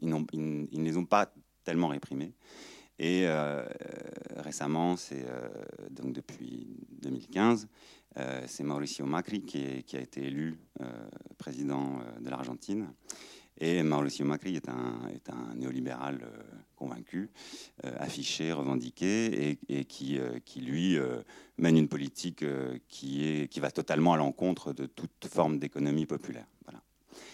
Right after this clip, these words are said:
Euh, je vous dis deux mots sur la, sur la manière dont on a, dont on a réalisé ce film avec Lucille. On, on y est, on est parti en, en Argentine en, en deux mille neuf. C'est, c'est notre premier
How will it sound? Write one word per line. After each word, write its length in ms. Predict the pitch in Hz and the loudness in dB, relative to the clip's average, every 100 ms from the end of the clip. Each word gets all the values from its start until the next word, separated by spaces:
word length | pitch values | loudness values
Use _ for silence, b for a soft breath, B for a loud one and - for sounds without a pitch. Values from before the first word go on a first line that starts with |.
| B B - | B B -2
Euh, 480 | 73 73 71 69 - - - - _ _ _ _ | 2 2 2 2 0 -2 -4 -6 _ _ _ _
je 120 | 82 82 | -2 2
vous 100 | 92 | 4
dis 120 | 104 | 8
deux 140 | 104 | 10
mots 240 | 107 113 110 | 12 10 8
sur 160 | 95 | 4
la, 120 | 85 80 | 4 2
sur 180 | - 87 | 0 0
la 100 | 82 | 4
manière 280 | 85 92 90 | 4 4 4
dont 160 | 78 76 | 0 -2
on 120 | 73 | -4
a, 240 | 65 64 62 | -4 -6 -6
dont 120 | 67 - | -8 -4
on 80 | |
a 140 | 73 67 | -4 -4
réalisé 380 | 73 76 73 82 | -6 -6 -4 -4
ce 100 | - | 2
film 160 | 98 | 2
avec 180 | 82 78 | 2 -2
Lucille. 360 | - - 113 110 B B B - | -8 -6 -6 -6 B B B -2
On, 160 | 78 | 0
on 160 | - 80 | 2 4
y 80 | 80 | 4
est, 100 | - - | 2 -2
on 140 | 78 | -2
est 60 | 80 | 0
parti 480 | 78 - - 85 76 | 0 -2 -6 -2 0
en, 340 | 69 65 60 50 | 0 0 -2 -2
en 160 | 69 | -2
Argentine 560 | 69 71 73 - 85 78 | 0 -2 -4 0 2 2
en, 260 | 65 64 - | 2 -2 -2
en 100 | 69 | 0
deux 80 | 71 | 2
mille 180 | 73 | 2
neuf. 320 | 87 117 - - - | 2 2 -4 -20 -10
C'est, 200 | - 82 | 4 6
c'est 120 | 73 76 | 6 2
notre 140 | 73 | 0
premier 680 | - 73 76 71 71 64 | -2 0 0 0 -2 -6